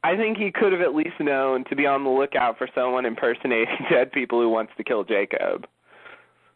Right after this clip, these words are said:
You know, I mean, he, he got that much.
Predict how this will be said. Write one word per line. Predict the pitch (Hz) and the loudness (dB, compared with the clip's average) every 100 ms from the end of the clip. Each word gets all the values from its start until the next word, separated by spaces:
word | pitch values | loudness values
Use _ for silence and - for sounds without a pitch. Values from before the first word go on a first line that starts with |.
| _ _ _ _ _ - | _ _ _ _ _ -2
You | 127 | 0
know, | 113 110 | 2 0
I | - | 0
mean, | 120 120 117 | 0 0 -2
he, | 151 131 - | -4 -6 -2
he | 143 | -2
got | 143 160 170 | 2 2 2
that | 120 98 | 0 0
much. | 92 78 - | -4 -6 -8